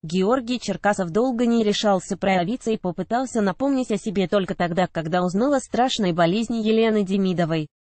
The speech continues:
Он даже приехал к ней в Псковскую область, однако встреча так и не состоялась, а через месяц женщина умерла.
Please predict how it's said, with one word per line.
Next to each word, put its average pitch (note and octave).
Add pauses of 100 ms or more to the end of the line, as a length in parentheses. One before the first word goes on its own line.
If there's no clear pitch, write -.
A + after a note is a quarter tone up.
(560)
Он G3+
даже F#3+
приехал G#3
к -
ней F#3+
в -
Псковскую -
область, D#3+
однако G#3+
встреча G#3
так -
и F#3+
не F#3+
состоялась, G#3+
а F#3+
через B3+
месяц C#4+
женщина G3
умерла. F#3